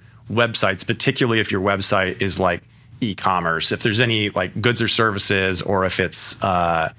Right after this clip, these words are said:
you know, governmental, educational, financial, um, certain key industries where, like, yeah, it's really important that everyone be able to use this.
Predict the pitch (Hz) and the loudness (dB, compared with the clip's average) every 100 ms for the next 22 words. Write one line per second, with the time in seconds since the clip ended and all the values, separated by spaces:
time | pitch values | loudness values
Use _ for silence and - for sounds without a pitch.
0 | - - - 92 85 101 110 101 92 90 | -20 -10 -4 -2 -2 -2 -2 0 -2 0
1 | 92 85 90 92 78 92 82 90 82 85 | -2 -2 -2 -2 0 0 0 0 0 0
2 | 85 - 90 82 80 - - - - 98 | 0 2 2 2 0 -6 -20 -18 -4 0
3 | 87 80 80 98 - - - - 135 107 | 0 -2 -6 -10 -14 -14 -4 0 0 -2
4 | - 139 113 110 107 104 - 104 95 90 | -2 2 2 0 0 2 2 2 2 2
5 | - 98 90 85 85 87 - - 120 107 | 0 2 2 2 0 -2 -6 -12 -6 0
6 | 117 85 90 - 110 101 92 90 110 92 | 2 2 0 0 0 0 -2 0 -2 0
7 | 90 - - 113 104 98 95 92 95 85 | -4 -4 0 0 2 0 -2 -2 -2 -2
8 | 85 123 120 98 92 - | 0 2 2 2 2 2